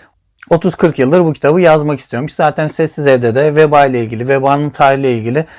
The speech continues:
çok detaylı olmasa da bir araştırma yapan bir tarihçi karakteri bizim önümüze çıkıyordu açıkçası.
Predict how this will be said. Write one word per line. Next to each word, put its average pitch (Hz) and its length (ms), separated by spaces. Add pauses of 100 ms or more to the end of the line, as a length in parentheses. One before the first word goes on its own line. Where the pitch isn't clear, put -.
(160)
çok 202 220
detaylı 170 440
olmasa 135 360
da 156 120
bir 170 180 (280)
araştırma 160 500
yapan 165 320
bir 165 80
tarihçi 147 420
karakteri 139 540
bizim 156 200
önümüze 135 380
çıkıyordu 139 400
açıkçası. 117 540